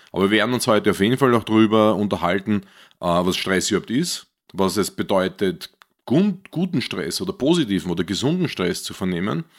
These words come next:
und, ähm, ja, wie die Reaktion des Körpers auf Stress ist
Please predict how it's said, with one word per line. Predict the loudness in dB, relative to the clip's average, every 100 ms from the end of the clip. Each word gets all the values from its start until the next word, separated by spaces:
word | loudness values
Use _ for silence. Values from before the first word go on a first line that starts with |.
| -20 -20 _ -8
und, | -2 0 2 0 -2
ähm, | -2 0 0 0 -2 -2
ja, | -2 -2
wie | 0
die | 2
Reaktion | 2 2 -2 -2 0 0
des | -2 -2
Körpers | 0 0 0 -4
auf | -4
Stress | -4 -4 -2 -2
ist | -4 -4